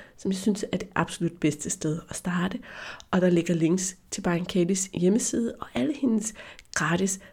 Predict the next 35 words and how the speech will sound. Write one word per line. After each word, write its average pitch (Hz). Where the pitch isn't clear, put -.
ressourceark. -
Så -
hvis 214
du 254
synes, 277
det 226
her 190
lyder -
spændende, -
så -
se -
nærmere 202
på 170
det. 170
Gør 247
dig 285
selv -
den -
tjeneste -
og 180
undersøg, 233
hvad 175
det 196
her 165
kan 185
gøre 170
for -
dig. -
Og 208
mærk, 185
hvilken 185
forskel 160
og 180
hvilken 180
befrielse 185